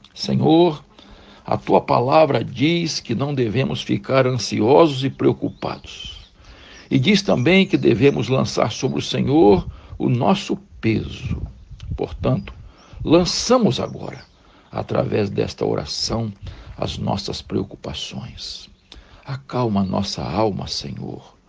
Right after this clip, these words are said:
Ordena as nossas emoções e dá-nos paz,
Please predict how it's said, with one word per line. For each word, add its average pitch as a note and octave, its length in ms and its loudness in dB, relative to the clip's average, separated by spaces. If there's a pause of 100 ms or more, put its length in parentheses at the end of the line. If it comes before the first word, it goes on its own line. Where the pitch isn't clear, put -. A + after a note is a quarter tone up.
(520)
Ordena B2+ 840 2 (220)
as F#2+ 240 -2
nossas G#2+ 480 0
emoções A2 1040 -2 (240)
e - 80 0
dá-nos A#2+ 720 -2 (240)
paz, F2+ 640 -6